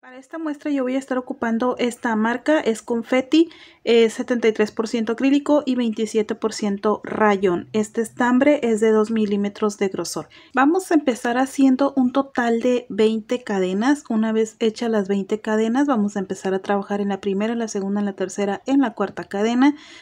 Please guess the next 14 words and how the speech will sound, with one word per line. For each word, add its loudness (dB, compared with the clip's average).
y 2
vamos 0
a -2
hacer -2
un 0
punto -4
alto. -10
Vamos -4
a -4
hacer 0
por -4
toda -2
esta -4
vuelta -2